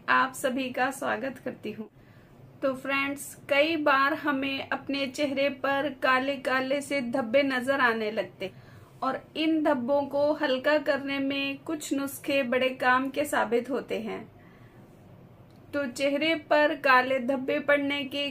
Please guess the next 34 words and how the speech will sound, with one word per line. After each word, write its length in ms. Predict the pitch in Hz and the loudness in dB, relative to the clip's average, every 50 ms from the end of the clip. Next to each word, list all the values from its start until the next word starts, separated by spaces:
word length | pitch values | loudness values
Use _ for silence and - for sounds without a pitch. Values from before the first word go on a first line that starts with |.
| 269 - | -4 0
कई 260 | 285 269 294 302 294 277 | 2 2 2 2 0 0
कारण 400 | - 262 247 247 254 262 277 269 | 2 2 2 2 2 0 -2 -2
हो 160 | 269 269 254 | -2 -2 -2
सकते 420 | 254 - 226 - - - - 208 208 | -2 -4 -8 -10 -10 -10 -8 -6 -6
हैं, 300 | 220 214 196 190 190 - - - - - - - - | -6 -6 -8 -10 -10 -14 -18 -20 -20 -18 -18 -6 0
कभी 400 | - 277 262 240 254 302 330 320 | 2 2 2 2 2 2 2 2
धूल 400 | 262 240 269 262 302 311 320 320 285 | 0 -2 0 2 2 2 2 2 2
मिट्टी 500 | 294 302 285 285 - - - 294 302 302 | 2 2 0 0 -4 -6 -4 -2 -2 -2
तो 160 | 294 - 294 285 | -2 -4 -6 -2
कभी 320 | 277 277 262 247 285 285 240 226 | 0 0 0 0 0 -4 -2 -2
गलत 400 | 254 262 262 294 311 311 - - - | -2 0 2 2 2 0 -2 -4 -4
product 480 | 285 269 254 240 254 285 285 277 - | 0 0 0 2 2 0 -2 -4 -6
को 180 | - - 285 285 | -4 -2 -2 0
यूज 340 | 269 254 269 294 320 302 311 | 0 0 -2 -2 -2 -4 -2
करने 380 | - - 277 254 247 262 269 262 | 0 0 0 0 0 -4 -6 -6
की 140 | 254 262 269 | -8 -8 -6
वजह 360 | 247 247 240 233 240 269 262 269 | -4 -4 -2 -2 0 -2 -2 -2
से 360 | 269 - 277 269 285 302 302 - - - - - - - - - - - - - - - | -4 -2 -2 -2 0 -2 -4 -8 -12 -20 -20 -20 -20 -20 -20 -20 -20 -20 -20 -20 -8 -2
हमें 400 | - 285 277 277 294 294 294 294 | 0 2 2 2 2 2 0 0
इन 220 | - 302 302 302 294 | 0 2 2 2 2
काले 400 | 294 269 240 240 254 269 277 285 | 4 4 4 4 4 2 0 0
धब्बों 380 | 254 247 269 247 233 277 294 285 | 0 -2 -2 0 0 0 0 0
की 160 | - 311 311 | 0 -2 -2
परेशानी 640 | 285 - 269 262 269 269 - 294 269 269 262 285 320 | 0 0 0 0 0 0 0 0 0 2 2 2 0
होने 320 | 294 285 285 262 254 262 254 | 0 0 0 0 -2 -2 -2
लगती 360 | 254 240 - - - - 214 | -2 -4 -4 -6 -8 -12 -12
है। 220 | 208 214 220 196 190 190 - - - - - - - - - - - | -10 -6 -6 -4 -6 -6 -8 -14 -20 -20 -20 -20 -20 -20 -12 -4 -2
ऐसे 380 | 240 247 254 254 - - 320 320 | 0 0 0 0 -2 -2 0 2
में 380 | 302 302 311 320 330 294 254 233 | 2 4 4 2 2 0 -2 -2
बेहद 400 | 262 269 294 285 320 349 277 254 | -2 -2 0 0 0 0 0 0
जरूरी 460 | 247 285 285 269 285 285 269 311 330 | -2 -2 -2 -2 -2 -2 -2 -2 -2
हो 180 | 320 302 311 294 | 0 0 0 0
जाता 420 | 233 247 233 226 233 - - 262 | 2 0 0 0 0 -2 -4 -4
है 260 | 277 269 285 294 302 | -2 -2 -2 -2 -4